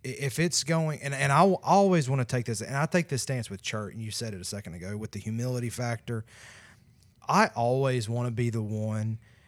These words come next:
that I answer, when people ask me this, I always say, "Why not me?"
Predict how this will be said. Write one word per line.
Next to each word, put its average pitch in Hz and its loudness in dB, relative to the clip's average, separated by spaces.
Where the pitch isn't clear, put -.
that 123 -2
I 151 6
answer, 156 0
when 120 -6
people 139 2
ask 120 0
me 113 -2
this, 110 -4
I 117 -4
always 127 2
say, 117 -2
"Why 107 -6
not 92 -12
me?" 82 -18